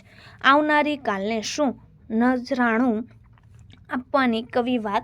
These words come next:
કરે છે? તો કવિ આવનારી કાલને જીવનમાં જે મળ્યું છે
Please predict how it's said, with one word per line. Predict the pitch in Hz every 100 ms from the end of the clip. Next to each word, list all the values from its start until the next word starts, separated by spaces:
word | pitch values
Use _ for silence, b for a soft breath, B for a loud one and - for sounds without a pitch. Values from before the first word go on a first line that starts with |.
| -
કરે | 214 202 196
છે? | 202 196
તો | 220
કવિ | 247 269 285
આવનારી | - 262 277 269 269
કાલને | 262 208 202 214
જીવનમાં | 214 277 277 277 277 254
જે | 277
મળ્યું | 240 196 202 262
છે | 247 226